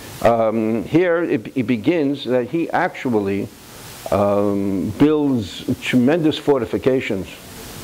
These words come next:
and, uh, the very, and, and walled cities and armed cities, and he stockpiles in the cities armaments, stockpiles food.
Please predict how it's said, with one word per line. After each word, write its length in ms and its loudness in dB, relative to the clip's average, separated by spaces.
and, 260 4
uh, 60 4
the 160 -2
very, 320 2
and, 180 2
and 380 0
walled 260 0
cities 460 0
and 140 -2
armed 320 -2
cities, 500 -2
and 200 -2
he 100 0
stockpiles 880 0
in 140 -2
the 80 -2
cities 680 0
armaments, 680 2
stockpiles 840 0
food. 480 2